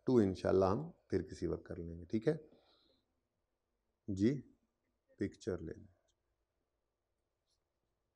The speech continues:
पास पेपर एट का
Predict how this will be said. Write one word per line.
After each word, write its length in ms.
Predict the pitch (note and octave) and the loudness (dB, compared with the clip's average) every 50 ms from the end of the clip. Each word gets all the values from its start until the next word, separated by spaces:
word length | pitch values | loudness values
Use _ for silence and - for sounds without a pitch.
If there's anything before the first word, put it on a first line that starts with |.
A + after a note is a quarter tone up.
| _ _ _ _ _ _ _ _ _ _ _ _ _ _ _ _ _ _ _ _ _ _ _ _ _ _ _ _ _ _ _ _ - - - _ _ _ | _ _ _ _ _ _ _ _ _ _ _ _ _ _ _ _ _ _ _ _ _ _ _ _ _ _ _ _ _ _ _ _ -20 -20 -20 _ _ _
पास 180 | B2 A#2+ B2 - - | 10 10 10 10 8
पेपर 240 | C#3 A#2 D3+ C#3+ | 8 10 10 10
एट 200 | C3 B2 C3+ B2+ A#2+ | 12 10 10 8 8
का 200 | - D3 C#3+ | 8 10 10